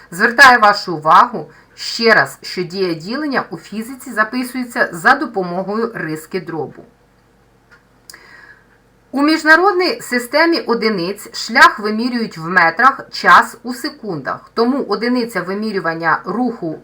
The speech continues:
в сі — це метр за секунду. Один метр за секунду дорівнює швидкості такого рівномірного руху, в ході якого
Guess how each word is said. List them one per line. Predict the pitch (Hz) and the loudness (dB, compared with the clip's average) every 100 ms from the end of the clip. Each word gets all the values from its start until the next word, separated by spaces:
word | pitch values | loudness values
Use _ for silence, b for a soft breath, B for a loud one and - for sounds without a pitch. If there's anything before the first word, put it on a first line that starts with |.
| _ | _
в | - | -20
сі — | - 220 240 381 b b _ | -14 -8 -4 -4 b b _
це | - 202 - - | -2 2 2 0
метр | 185 180 185 - 294 - | 0 2 2 2 -2 -2
за | 165 156 196 | -10 0 0
секунду. | 233 254 247 170 151 127 - - _ _ _ B B B - | 0 -8 -10 -8 -8 -10 -14 -20 _ _ _ B B B -4
Один | 196 202 403 311 | -2 2 0 0
метр | 220 254 311 285 208 | 2 4 4 2 -2
за | 175 233 | -2 -4
секунду | 233 226 - 156 156 165 240 b b - | -4 -8 -10 -8 -8 -8 -10 b b -10
дорівнює | 160 254 302 359 302 247 | 2 2 4 2 2 -4
швидкості | - 277 - 233 - 220 | -4 -8 -8 -10 -10 0
такого | 320 330 - 202 196 202 | 2 2 0 -2 0 -2
рівномірного | 220 226 233 247 233 240 247 | -2 -4 -4 -4 -4 -4 -4
руху, | 254 247 254 254 B B | -6 -8 -12 -14 B B
в | - | -18
ході | - 240 196 175 | -4 0 0 -2
якого | 160 147 240 330 233 - | -6 -2 0 0 0 -6